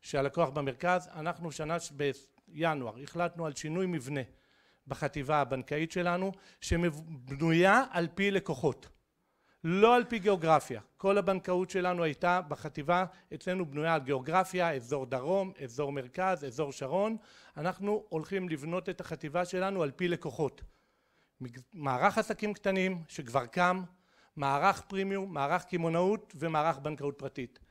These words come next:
המערכים האלה יחשבו כל היום על הלקוחות שלהם, ואיך הם יודעים לעשות עם הלקוחות שלהם יותר טוב, ואיך הלקוחות שלהם מקבלים את השירות הכי נכון, הכי טוב.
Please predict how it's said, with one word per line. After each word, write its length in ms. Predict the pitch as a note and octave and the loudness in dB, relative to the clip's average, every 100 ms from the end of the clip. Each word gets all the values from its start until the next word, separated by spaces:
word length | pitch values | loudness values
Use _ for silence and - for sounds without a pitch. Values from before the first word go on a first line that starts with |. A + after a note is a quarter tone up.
| _ _ - | _ _ -10
המערכים 580 | D3+ E3 F3 F3+ A#3 A3+ | -4 2 2 0 -4 -2
האלה 260 | G#3+ A3 A3+ | 0 2 0
יחשבו 460 | - G3 D3+ G#3+ | 2 -2 -2 -4
כל 280 | - G#3+ A3 | 4 6 6
היום 500 | G3 F3+ G3 B3 B3 | 6 6 6 4 2
על 160 | F3+ F#3+ | 2 4
הלקוחות 540 | F#3+ F#3 F#3 - G3+ | 4 0 -4 -2 -2
שלהם, 440 | G3 F3+ E3 D3+ A2 - _ _ _ _ _ _ _ | 0 -2 0 -2 -4 -14 _ _ _ _ _ _ _
ואיך 440 | B2+ E3+ G3+ A3 G#3+ | -4 0 2 2 0
הם 220 | G#3+ G#3+ | 0 2
יודעים 320 | F#3 D3 A3 | 0 0 -2
לעשות 300 | G3 E3+ G3+ | 0 -2 -4
עם 80 | F#3+ | -4
הלקוחות 360 | F3 E3 F#3 G3 | -6 -4 -4 -2
שלהם 300 | G3 F#3+ E3 | 0 0 -2
יותר 300 | D3+ E3+ D3+ | -2 -4 -4
טוב, 220 | D3+ A2+ | -8 -6
ואיך 180 | D#3 D#3 | -6 -4
הלקוחות 500 | F3+ E3+ D3+ G3 G3 | -6 -6 -2 -2 0
שלהם 400 | F#3+ F3 F3+ G3+ | -2 0 0 -2
מקבלים 340 | - E3 F#3 | -4 -6 -6
את 80 | F3 | -8
השירות 420 | E3+ D#3+ D3+ F#3 | -10 -8 -6 -6
הכי 200 | F3+ - | -6 -4
נכון, 340 | G#3 G3+ G3+ E3 | -4 -2 -4 -6
הכי 220 | - G3 | -8 -8
טוב. 320 | - G#3 G3 | -2 -2 -2